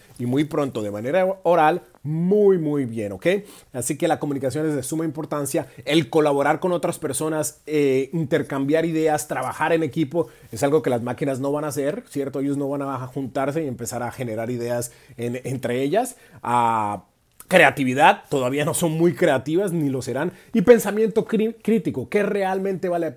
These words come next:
vale la pena? ¿Qué no vale la pena? ¿Cómo podemos tomar mejores decisiones? Decisiones a largo plazo, decisiones a corto plazo, decisiones en equipo, decisiones familiares, decisiones personales. Todo esto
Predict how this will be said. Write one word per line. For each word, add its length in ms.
vale 340
la 180
pena? 240
¿Qué 200
no 260
vale 180
la 160
pena? 280
¿Cómo 260
podemos 400
tomar 280
mejores 360
decisiones? 600
Decisiones 520
a 60
largo 300
plazo, 340
decisiones 480
a 80
corto 400
plazo, 300
decisiones 560
en 120
equipo, 440
decisiones 600
familiares, 640
decisiones 480
personales. 800
Todo 260
esto 480